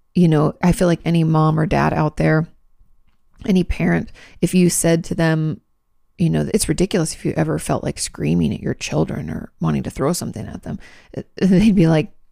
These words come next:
they'd think they were a terrible parent, right? Like, if you ever said that to someone, they'd be like, "Are you kidding me?" Like, every day.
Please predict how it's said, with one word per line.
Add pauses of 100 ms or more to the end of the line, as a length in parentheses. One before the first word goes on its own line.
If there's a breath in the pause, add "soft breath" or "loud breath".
(240)
they'd
think
they
were
a
terrible
parent,
right?
Like,
if
you
ever
said
that
to
someone,
they'd
be
like,
"Are
you
kidding
me?"
Like,
every
day.